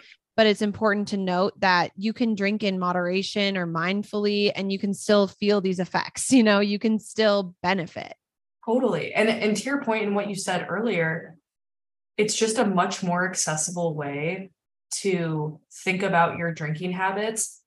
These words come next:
Speaker 2: without having to completely change your
Speaker 1: Yes.
Speaker 2: life, but reaping some of the benefits.
Speaker 1: Yeah.
Speaker 2: And I think it's been such a good reframe for me personally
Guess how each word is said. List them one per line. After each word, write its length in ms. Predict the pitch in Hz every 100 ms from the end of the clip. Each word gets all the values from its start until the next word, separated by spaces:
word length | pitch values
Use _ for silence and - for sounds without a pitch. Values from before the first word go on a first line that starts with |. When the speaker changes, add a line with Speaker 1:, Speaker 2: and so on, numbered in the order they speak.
| _
Speaker 2:
without 400 | 180 165 160 185
having 320 | - 196 196 -
to 180 | 185
completely 840 | 170 - 175 156 - 196 220 233 214
change 680 | - 165 156 156 175 202 202 _ _ -
your 200 | 185 170
Speaker 1:
Yes. 80 | 151
Speaker 2:
life, 500 | 131 151 247 - - _ _ _ _ _ _ _ 180
but 540 | 165 269 202 180 - -
reaping 800 | 165 196 196 196 190 180 180 - _
some 240 | - 185
of 100 | 185
the 60 | 170
benefits. 800 | 156 214 214 - - - - -
Speaker 1:
Yeah. 360 | 180 180 165 160
Speaker 2:
And 120 | - - - _ _ _ _ _ _
I 200 | 180 190
think 220 | 190 196
it's 180 | 185 -
been 260 | 175 170 160
such 380 | - 175 165
a 80 | 185
good 200 | 160 160
reframe 640 | 151 160 156 165 156 160
for 160 | 156 170
me 280 | 156 156 151
personally 800 | - 156 156 170 175 185 202 208